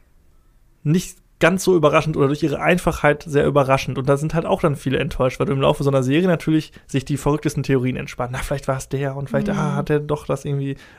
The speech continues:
Speaker 1: ist das eine Lüge gewesen hier und da.“ Und wenn dann die Auflösung am Ende so ein bisschen, ja, schon logisch ist, aber vielleicht zu einfach, dann sind halt auch viele enttäuscht. Und,
Speaker 2: Mhm.
Speaker 1: äh, ich glaube, das ist einfach so ein Problem, irgendwie das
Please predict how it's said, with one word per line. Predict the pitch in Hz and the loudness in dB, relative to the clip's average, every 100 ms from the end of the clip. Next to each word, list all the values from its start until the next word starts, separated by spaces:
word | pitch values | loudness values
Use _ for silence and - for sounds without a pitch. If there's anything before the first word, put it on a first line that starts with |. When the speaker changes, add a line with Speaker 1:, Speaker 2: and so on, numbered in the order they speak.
| - | -12
Speaker 1:
ist | 131 | -2
das | 143 147 | -2 0
eine | |
Lüge | 139 147 131 | -2 -2 -2
gewesen | 131 143 131 | 0 0 0
hier | 139 | -4
und | 135 | -2
da.“ | 135 135 - - - - - | 0 -2 -4 -18 -20 -12 -4
Und | 139 | 0
wenn | |
dann | 180 175 | 2 4
die | 156 | 4
Auflösung | 208 220 156 135 | 4 6 4 4
am | 139 | 2
Ende | 147 160 | 2 2
so | 147 | 2
ein | 147 | 2
bisschen, | 156 170 147 143 - _ _ - | 2 2 2 -2 -14 _ _ 2
ja, | 147 | 4
schon | 135 156 131 | 4 2 4
logisch | 135 165 208 226 | 4 4 4 0
ist, | 190 214 220 - _ _ _ | 0 0 0 -6 _ _ _
aber | - 147 151 | 0 2 4
vielleicht | - 143 | 2 2
zu | - | 2
einfach, | 151 202 226 - 170 - - _ _ | 2 2 2 2 2 0 -14 _ _
dann | 160 156 | -2 0
sind | 185 | 0
halt | 175 | -2
auch | - | -2
viele | - 180 | -4 -4
enttäuscht. | 160 - 196 135 - | -4 -4 -2 -2 -4
Und, | 131 226 | -4 -2
Speaker 2:
Mhm. | 185 | 2
Speaker 1:
äh, | 139 135 | 4 4
ich | 139 | 2
glaube, | 143 151 | 0 2
das | 165 | 2
ist | 170 - - - - - _ | 0 -6 -10 -20 -20 -20 _
einfach | - 147 | -4 0
so | 147 | 2
ein | 143 | 0
Problem, | - 139 135 135 - - | 0 0 2 0 -2 -10
irgendwie | - 127 127 | -8 -6 -2
das | 131 127 - - | -2 -2 -8 -16